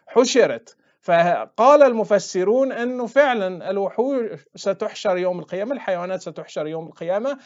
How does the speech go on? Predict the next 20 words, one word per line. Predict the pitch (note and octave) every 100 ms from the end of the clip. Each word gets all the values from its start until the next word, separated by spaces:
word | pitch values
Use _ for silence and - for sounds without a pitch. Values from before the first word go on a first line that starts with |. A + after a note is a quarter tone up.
| _ _
وستحاسب، | G3+ B3 B3 A3+ G3+ - A#3 G#3 - E3 G#3
وسيقتص | G#3 G3+ G3+ G3+ G3 - A3+ A3 -
لحيوان | G#3 G3 G#3+ G#3 _ _ _ - F#3 F#3 G#3 A#3+
من | A3+ A3
حيوان | - G3 F#3 G3 G#3 F#3+
آخر | D#3+ F#3+ - G3 G3+ - F3+
ظلمه. | E3 F#3 F#3+ E3+ C#3 A#2 A#2+ - _ _ _ _ _ _ _ _ _
هذا | D3+ F#3+ G3 - -
واحد | C#3+ E3+ F3 F#3+ D#3+
من | F3 F#3 F3+ _ _ -
الأشياء | D3+ D3+ - G#3
الغريبة | G3+ D3 F3 F3+ G#3+ F#3
التي | E3 E3+ G#3 G3+ - _ - -
ينبغي | F3+ G3 G3+ A#3 G#3
أن | F#3 G3+
نقف | A#3 A#3+ G3+ C#3+ - _
عندها. | D3 D3+ F3+ E3 F#3+ G3 G3 A3 - -
هل | F3+ G3+
الحيوانات | F#3+ - F3 F3 F#3+ A3 G#3+
تحاسب؟ | G3 - G3 E3+ - G#2+